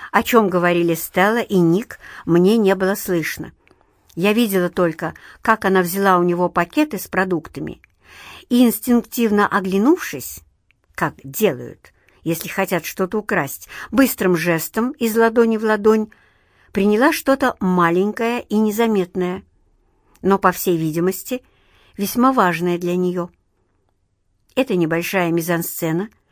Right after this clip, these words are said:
снова насторожила меня и заставила дать себе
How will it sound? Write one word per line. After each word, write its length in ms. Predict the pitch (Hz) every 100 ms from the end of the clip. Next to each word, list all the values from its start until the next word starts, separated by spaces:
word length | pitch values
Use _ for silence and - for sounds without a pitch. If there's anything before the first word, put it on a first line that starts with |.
| _ - -
снова 380 | - 185 180 180
насторожила 720 | 202 - 220 220 240 294 160
меня 320 | 147 139 143 _ _ _ _ _ -
и 80 | -
заставила 600 | 180 190 - 233 220 202
дать 260 | 190 208 214
себе 420 | - 180 196 208